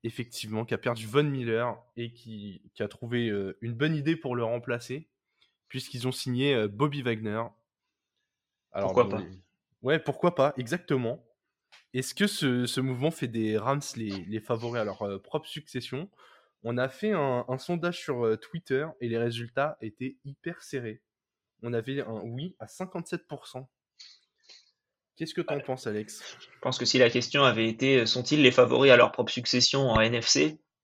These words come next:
Speaker 2: la, le, le pourcentage aurait été bien plus élevé.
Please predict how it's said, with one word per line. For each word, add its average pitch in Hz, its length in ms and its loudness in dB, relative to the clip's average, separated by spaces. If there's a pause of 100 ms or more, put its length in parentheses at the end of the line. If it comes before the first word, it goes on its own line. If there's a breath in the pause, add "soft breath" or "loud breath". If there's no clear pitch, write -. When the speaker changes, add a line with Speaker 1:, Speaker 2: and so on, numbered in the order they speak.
(680)
Speaker 2:
la, 113 580 2 (480)
le, 110 220 -6
le 127 200 -2
pourcentage 131 480 8
aurait 120 160 8
été 123 160 4
bien 135 200 4
plus 135 260 4
élevé. 139 460 4